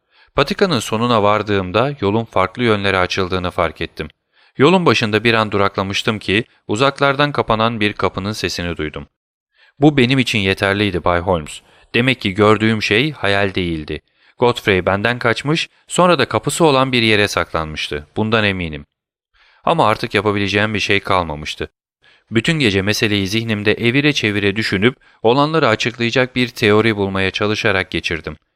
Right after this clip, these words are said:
Ertesi gün albay biraz daha cana yakındı. Karısı da çevrede görmeye değer yerler olduğundan söz edince fırsat bu fırsat bir gece daha kalmamda bir sakınca olup olmadığını sordum.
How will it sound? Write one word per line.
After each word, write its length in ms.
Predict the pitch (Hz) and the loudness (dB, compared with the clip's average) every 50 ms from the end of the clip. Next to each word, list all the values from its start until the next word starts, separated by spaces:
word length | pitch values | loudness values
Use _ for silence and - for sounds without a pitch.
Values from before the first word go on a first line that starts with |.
| _ _ _ _ _ _ - | _ _ _ _ _ _ -4
Ertesi 400 | 113 117 120 - 151 143 - 170 | -4 -2 -2 -2 -4 -4 -4 -4
gün 240 | 131 110 117 143 - - | -4 -4 -4 -4 -2 0
albay 340 | 113 113 110 113 113 113 | 0 2 2 2 2 2
biraz 300 | 107 107 110 107 101 101 | 2 0 0 0 0 0
daha 200 | 104 95 98 101 | 0 0 0 0
cana 240 | 90 92 87 85 85 | 0 0 -2 -2 -2
yakındı. 500 | 82 80 78 - 82 80 78 82 80 80 _ _ _ - | -4 -4 -4 -6 -10 -10 -8 -8 -8 -10 _ _ _ -4
Karısı 360 | - 98 98 107 - - 101 | -2 0 0 -2 -2 -4 -2
da 200 | 98 95 110 127 - | 0 0 0 -2 -4
çevrede 400 | - - 98 101 113 120 127 127 | -4 -2 0 0 0 0 0 0
görmeye 480 | 117 107 98 101 104 104 107 110 110 | 0 0 0 0 0 0 -2 0 0
değer 280 | 110 101 98 104 110 107 | 0 0 0 2 0 0
yerler 320 | 110 104 101 104 113 120 | 0 0 0 0 0 2
olduğundan 520 | 113 107 98 98 104 104 101 101 101 101 98 | 2 2 2 2 0 -2 -2 0 0 -2 -2
söz 220 | - - 120 110 | 0 -2 -2 -2
edince 460 | 113 104 - 101 87 78 98 104 131 - _ _ _ _ _ | -2 -4 -4 -4 -4 0 0 0 0 -2 _ _ _ _ _
fırsat 440 | - - 131 143 - 165 160 151 - | -2 0 0 2 2 2 0 2 0
bu 80 | 160 | -2
fırsat 480 | 143 - 107 90 - - 95 98 - - _ _ _ _ _ - | -2 0 0 -2 0 0 0 0 -2 -2 _ _ _ _ _ -2
bir 120 | 143 143 | 0 0
gece 320 | 143 127 107 92 101 90 | 2 0 0 0 0 0
daha 220 | 95 92 92 95 92 | 2 2 2 2 2
kalmamda 580 | - - 113 117 120 120 117 117 117 113 110 | 2 0 0 0 0 0 0 0 0 0 0
bir 80 | 120 120 | 0 -2
sakınca 460 | 120 - - 113 - 120 120 117 127 | -2 -2 -4 -4 -4 -4 -4 -2 0
olup 240 | 127 120 120 113 - | 0 2 2 2 2
olmadığını 520 | 117 113 107 104 101 92 92 90 87 87 | 2 2 2 2 0 -2 -2 -2 -4 -6
sordum. 440 | 85 - - 80 78 76 - 76 71 | -8 -6 -4 -4 -4 -4 -6 -10 -14